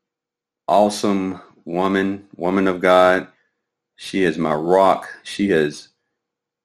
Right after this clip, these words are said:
always been there with me. She doesn't judge me.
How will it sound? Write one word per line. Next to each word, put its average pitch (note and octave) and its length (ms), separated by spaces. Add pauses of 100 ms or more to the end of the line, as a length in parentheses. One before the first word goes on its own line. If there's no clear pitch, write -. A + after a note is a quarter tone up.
always G2 520
been E2+ 240
there D#2+ 160
with D#2+ 280
me. E2 260 (240)
She - 180
doesn't D#2 360
judge F#2 400
me. F#2+ 340